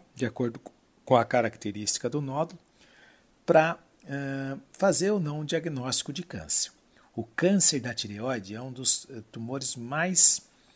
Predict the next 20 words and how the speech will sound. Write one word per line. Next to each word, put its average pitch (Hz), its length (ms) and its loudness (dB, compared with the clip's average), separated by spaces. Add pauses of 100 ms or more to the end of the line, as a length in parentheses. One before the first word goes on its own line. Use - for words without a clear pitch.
(240)
comuns, 135 760 0 (100)
principalmente 123 680 -6
em 139 60 -8
mulheres, 139 640 -4 (1300)
e 117 160 -2
ele 143 80 0
aumenta 151 460 0
a - 20 -8
sua - 180 4
incidência, 120 800 0 (400)
eh, 107 260 -8
na 120 160 -8
idade 104 300 -8
adulta, 131 560 -10 (720)
e, 104 680 -12 (760)
e 170 80 -4
é 202 60 0
um 208 80 2
câncer 160 600 4
que - 320 -10